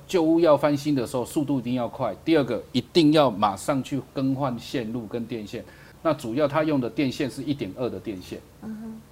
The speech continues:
Speaker 1: 它不是用到我们法规上面的二点零电线。所以旧屋翻新一定要确实去了解我们的电线走火是什么原因。原则很简单，就是负荷超用。好，好，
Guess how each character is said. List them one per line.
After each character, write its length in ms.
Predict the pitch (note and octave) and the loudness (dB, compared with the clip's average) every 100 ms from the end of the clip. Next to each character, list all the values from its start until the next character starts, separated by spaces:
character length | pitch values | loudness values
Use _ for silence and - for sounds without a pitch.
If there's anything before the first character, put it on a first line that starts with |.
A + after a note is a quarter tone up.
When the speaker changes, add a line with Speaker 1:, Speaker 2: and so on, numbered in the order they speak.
| - | -4
Speaker 1:
它 160 | E3 E3+ | 0 0
不 340 | - C3 C#3 | 0 -4 -2
是 220 | - F3 | 2 2
用 180 | F3 D3+ | 4 4
到 140 | D#3 | 4
我 60 | B2 | 2
们 120 | A2 | -2
法 200 | G#2+ G#2+ | -4 -2
规 160 | G#2 C3+ | -2 -2
上 180 | C#3 C#3 | 0 2
面 160 | C#3 | 2
的 80 | G#2+ | 0
二 160 | G#2+ B2+ | -2 -2
点 180 | G2+ F2+ | -4 -8
零 120 | F#2 | -8
电 200 | A2+ F#2+ | -8 -8
线。 200 | - F#2+ - - - | -10 -14 -16 -20 -20
所 220 | - G3 G3 | -2 4 4
以 60 | |
旧 200 | C#3 G3 | 6 6
屋 100 | F3+ | 6
翻 200 | F3+ F3+ | 8 4
新 200 | D#3+ F3 - | 4 -2 -4
一 120 | D3+ - - | -8 -8 -4
定 220 | F#3+ D#3+ | 2 4
要 180 | E3+ D3 - - | 6 4 2 -10
确 400 | - G#3 G3 C3 | 0 6 8 8
实 300 | - A#2 A2+ | 2 -4 -4
去 220 | - E3 | 2 4
了 260 | A#2 G#2+ A#2+ | 4 0 0
解 240 | A#2 G2 - - - - - | -4 -6 -8 -20 -20 -12 2
我 120 | A2+ | 4
们 220 | A#2+ A#2+ | 4 4
的 100 | B2 | 0
电 300 | A2 - E3 | 0 6 6
线 160 | C#3 C#3+ | 6 2
走 220 | A#2+ B2 | 2 -2
火 240 | - G2+ - - - - | -2 -4 -6 -14 -20 -14
是 200 | - D#3+ | -4 -4
什 180 | - A2 | -2 -2
么 140 | G#2 | -2
原 200 | A2 A2 | -4 -4
因。 160 | B2 C3 - | -4 -6 0
原 180 | C3 D3 | 2 4
则 220 | C#3+ B2 | 2 2
很 160 | B2 | 2
简 180 | C3+ G#2+ | 2 0
单， 240 | G2 B2 B2 - - - - | 2 0 0 -8 -20 -20 -2
就 120 | D3+ | 0
是 220 | C#3+ D3 A#2 | 2 0 -2
负 300 | - - C3 | -8 -6 -6
荷 260 | G#2 C#3+ G2+ | 0 2 2
超 300 | - - A#2+ | -2 0 2
用。 220 | B2 A#2+ F2+ - - - - | 2 -2 -4 -14 -20 -20 -8
好， 200 | B2+ F2+ - - | -6 -6 -8 -14
好， 280 | - G2 | -4 -2